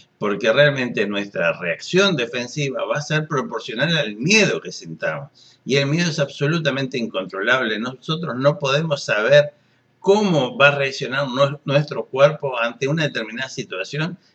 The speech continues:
que se tiene que resolver en, en fracciones de,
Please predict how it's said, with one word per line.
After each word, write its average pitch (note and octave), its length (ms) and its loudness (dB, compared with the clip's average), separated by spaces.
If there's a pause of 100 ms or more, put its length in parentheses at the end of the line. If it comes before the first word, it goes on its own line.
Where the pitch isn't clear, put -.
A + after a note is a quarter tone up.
que - 100 -2
se C3 140 -4
tiene E3 280 -2
que - 120 -2
resolver G#2+ 560 -4
en, A2 260 -4
en F#2 180 -14
fracciones D3+ 640 -2
de, - 240 -6